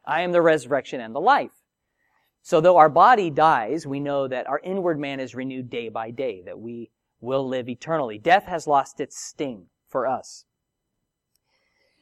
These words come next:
Under the Mosaic law, there were many transgressions, a quite a surprising amount, that were punished by death.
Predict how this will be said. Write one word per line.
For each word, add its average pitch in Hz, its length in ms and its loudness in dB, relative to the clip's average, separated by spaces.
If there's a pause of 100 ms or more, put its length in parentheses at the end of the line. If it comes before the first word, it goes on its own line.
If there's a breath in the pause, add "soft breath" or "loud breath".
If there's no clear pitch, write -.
(140 soft breath)
Under 247 180 6
the 220 80 4
Mosaic 208 420 4
law, 254 200 8
there 202 100 6
were 190 140 4
many 208 260 0
transgressions, 196 1000 0
a 131 260 -10
quite 151 320 -2 (100)
a 123 160 -10
surprising 185 720 -4
amount, 139 420 -4
that 151 260 -4
were 277 320 0
punished 160 540 -4
by 123 200 0
death. 120 440 -10